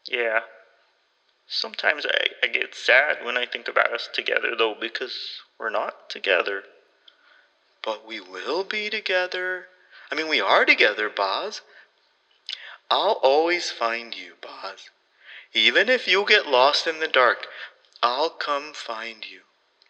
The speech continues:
Speaker 1: You will?
Speaker 2: I will.
Speaker 1: Banjo, can we just hang out for a little while?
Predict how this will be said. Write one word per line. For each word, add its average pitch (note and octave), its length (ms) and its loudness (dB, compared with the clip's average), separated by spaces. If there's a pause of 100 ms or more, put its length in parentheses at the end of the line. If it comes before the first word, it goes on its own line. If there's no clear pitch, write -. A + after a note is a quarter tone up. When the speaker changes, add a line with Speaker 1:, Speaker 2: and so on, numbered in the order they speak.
(760)
Speaker 1:
You A#2 80 -14
will? A2+ 260 4 (1120)
Speaker 2:
I C#3 360 -4
will. A#2+ 480 -8 (2250)
Speaker 1:
Banjo, C#3+ 460 2 (1500)
can D#3 160 -8
we F3 80 -2
just F#3 220 2 (300)
hang B2 200 4
out A#2+ 140 4 (220)
for C3 120 -4
a B2 80 -2
little B2 220 2
while? A#2+ 340 6